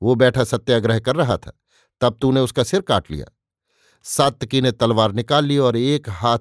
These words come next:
ऐसा मारा कि कृतवर्मा का सिर कटकर अलग गिरा। धड़ नाचने लगा। भोज और अंधक कृतवर्मा के साथी थे। उन्होंने सात्विकी पर आक्रमण किया।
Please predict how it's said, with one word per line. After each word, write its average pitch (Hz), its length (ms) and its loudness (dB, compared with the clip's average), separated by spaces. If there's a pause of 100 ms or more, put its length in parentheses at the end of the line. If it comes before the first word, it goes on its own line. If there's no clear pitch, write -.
ऐसा 98 220 -2
मारा 127 340 0 (340)
कि 135 100 -4
कृतवर्मा 127 540 0
का 113 140 -4
सिर 107 200 -6
कटकर 107 460 -4 (360)
अलग 139 200 2
गिरा। 98 280 -4 (420)
धड़ 104 280 0
नाचने 131 420 0
लगा। - 340 -8 (640)
भोज 139 320 4
और 135 140 6
अंधक 131 460 0
कृतवर्मा 123 500 0
के 107 120 -8
साथी 127 320 -2
थे। - 160 -12 (480)
उन्होंने 131 300 2
सात्विकी 127 540 -2
पर 113 160 0
आक्रमण 156 460 -2
किया। 73 240 -10